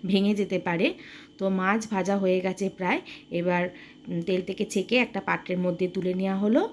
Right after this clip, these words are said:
আর বাকি যে নুন হলুদ মাখানো মাছগুলো আছে সেগুলোকেও ভাজে দেওয়া হলো।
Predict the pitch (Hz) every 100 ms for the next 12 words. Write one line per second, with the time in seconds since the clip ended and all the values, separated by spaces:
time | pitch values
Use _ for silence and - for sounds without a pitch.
0 | - - - 170 165 175 - 214 190 226
1 | 208 196 196 214 214 202 208 214 202 180
2 | - 202 208 202 320 359 202 170 185 175
3 | 240 269 202 165 170 180 180 196 277